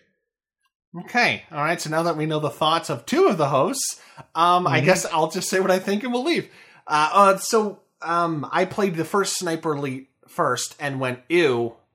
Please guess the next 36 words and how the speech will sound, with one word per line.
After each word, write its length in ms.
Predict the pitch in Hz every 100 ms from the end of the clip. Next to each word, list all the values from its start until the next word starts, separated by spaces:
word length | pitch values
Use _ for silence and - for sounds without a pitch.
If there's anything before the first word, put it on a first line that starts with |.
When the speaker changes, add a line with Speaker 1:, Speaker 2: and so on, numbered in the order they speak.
| _ _ _
Speaker 1:
and 280 | 135 135 127
then 180 | 135 135
V 160 | 135
two 220 | 131 208 196
came 220 | 160 127
along 260 | 123 123
and 80 | 127
I 40 | 123
went, 140 | 120
"Sure, 180 | - 135
I'll 100 | 113
try 340 | - - 165
it." 200 | 113 113 _ _ _ _ _ _
And 380 | 170 202 202 190
I 160 | 180 214
didn't 160 | 277
get 140 | 220 190
very 160 | 190
far 200 | 185 180
into 120 | 170 135
the 60 |
game 260 | 139 151 156
because 360 | 143 - 135
for 200 | 123 131
some 280 | 123 - 131
reason 400 | 131 127 135 127 135
it 160 | 135
just 200 | 135 123
didn't 320 | - 123 113
click 460 | - - 110 110 -
with 160 | 147 -
me, 180 | 151
and 80 | 151
it 60 | 123
wasn't 300 | 131 143 135
until 680 | 127 113 - 160 135 113